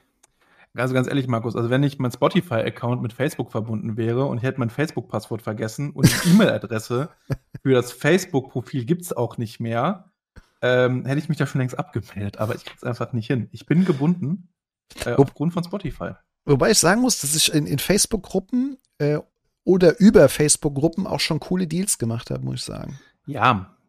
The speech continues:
Speaker 1: das kann ja sein. Aber das ist die Ausnahme.
Speaker 2: Ja.
Speaker 1: Siehst
Speaker 2: Könnt
Speaker 1: du,
Speaker 2: ihr mal
Speaker 1: Murphy kann
Speaker 2: schreiben.
Speaker 1: das nachvollziehen.
Speaker 2: Ich weiß nicht,
Speaker 1: Murphy
Speaker 2: was der Ch-
Speaker 1: sagt, so geht es mir auch nur wegen Spotify. Siehst du, er, er versteht mich.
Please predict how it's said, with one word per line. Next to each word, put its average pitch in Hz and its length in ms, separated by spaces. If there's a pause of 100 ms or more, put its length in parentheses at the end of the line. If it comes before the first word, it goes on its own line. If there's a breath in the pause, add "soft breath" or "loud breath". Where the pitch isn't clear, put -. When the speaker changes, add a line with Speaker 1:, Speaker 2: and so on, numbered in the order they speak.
Speaker 1:
das - 160
kann 117 160
ja 107 160
sein. 110 400 (760)
Aber 104 580 (1040)
das 113 140
ist 110 140
die 104 60
Ausnahme. 95 540 (760)
Speaker 2:
Ja. - 180 (1400)
Speaker 1:
Siehst 123 160
Speaker 2:
Könnt 156 140
Speaker 1:
du, 190 40
Speaker 2:
ihr 214 80
mal 170 60
Speaker 1:
Murphy - 160
kann 127 140
Speaker 2:
schreiben. 117 100
Speaker 1:
das 127 160
nachvollziehen. 123 580
Speaker 2:
Ich - 100
weiß 180 120
nicht, 147 80
Speaker 1:
Murphy 165 180
Speaker 2:
was 147 80
der 208 100
Ch- 214 40
Speaker 1:
sagt, 214 160
so 196 120
geht 220 200
es 202 140
mir 196 140
auch 214 240
nur 277 280
wegen 233 240
Spotify. 160 520
Siehst 123 220
du, 214 80
er, 254 340 (140)
er 185 140
versteht 262 400
mich. - 260